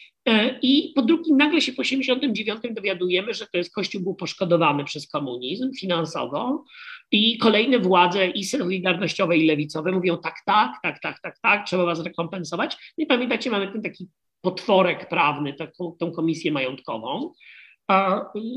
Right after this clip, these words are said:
gdzie Kościół katolicki, o-, ostatni przykład podam, bo to żeby pokazać, jaki to był chory system stworzono. Kościół Świętej Elżbiety we Wrocławiu był kościołem ewangelickim. Od czasów reformacji,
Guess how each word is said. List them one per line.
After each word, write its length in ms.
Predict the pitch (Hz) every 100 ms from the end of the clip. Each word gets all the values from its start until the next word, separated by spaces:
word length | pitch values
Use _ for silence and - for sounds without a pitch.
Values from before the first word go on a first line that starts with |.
| 320 -
gdzie 240 | 196 185 233
Kościół 320 | 285 - 262
katolicki, 680 | 226 226 220 - 226 240 - - 147 - - _ _ -
o-, 160 | 226 254
ostatni 360 | - 370 - 240
przykład 380 | 196 190 165
podam, 200 | 175 175
bo 60 | 185
to 60 | 202
żeby 180 | 226
pokazać, 340 | 247 247 294 240
jaki 160 | 233 233
to 80 |
był 140 | 214 226
chory 360 | - 302 381
system 460 | - 302 - 123 101
stworzono. 580 | - 120 117 95 - - - - - _
Kościół 400 | 220 269 - 320
Świętej 460 | - 226 220 226 226
Elżbiety 480 | 180 151 185 185
we 100 | 165
Wrocławiu 800 | 156 151 - 131 113 113 123 269
był 180 | 254 262
kościołem 360 | 226 - 226 226
ewangelickim. 800 | 214 208 185 151 - - - - _ _ _ - - -
Od 200 | 302 -
czasów 280 | 277 - 254
reformacji, 600 | 220 196 180 123 -